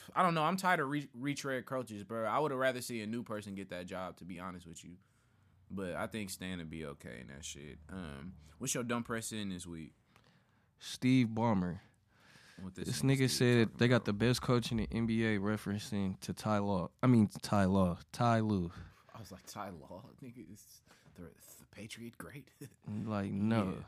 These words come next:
Speaker 1: Yeah.
Speaker 2: nigga.
Speaker 1: Yeah, I seen that shit too. I was like, "Boy, you know, you know your ass lying."
Speaker 2: Yeah, that nigga wild.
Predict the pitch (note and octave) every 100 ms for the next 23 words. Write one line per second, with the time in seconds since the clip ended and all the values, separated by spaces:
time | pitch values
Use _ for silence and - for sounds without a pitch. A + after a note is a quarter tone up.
0 | - - F#2 F#2 A#2 A2+ G2+ B2+ - A2+
1 | G2 F#2+ G2+ F2 G#2+ G2+ G#2+ E2+ E2 E2
2 | F2 F#2+ G2 A2 G#2+ F#2 G#2 G2+ E2 D2
3 | - _ - G2 A2+ G2 F#2+ G2+ G#2 G#2
4 | B2+ A#2+ G#2 F2 E2 G#2 F2+ D#2 C#2 -
5 | D2+ D2+ A#1 E3+ F#3+ _ _ _ _ _
6 | _ _ - - - - G#2 G2 F#2+ F#2
7 | F#2 F2 A#1+